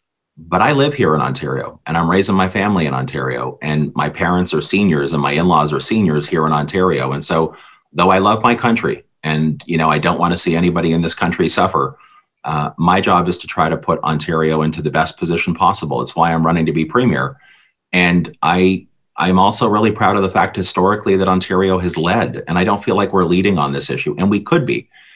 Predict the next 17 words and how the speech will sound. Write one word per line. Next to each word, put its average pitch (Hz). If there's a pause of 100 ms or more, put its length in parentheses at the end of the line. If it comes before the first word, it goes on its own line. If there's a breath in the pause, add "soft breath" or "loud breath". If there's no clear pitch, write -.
(160 soft breath)
So 90
to -
your 110
point, 135
your 85
broader 95
point 107
about 101
long-term 95
care, 85 (400 loud breath)
I 104
think 135
there's 120
a 113
lot 101
of 98
ageism. 95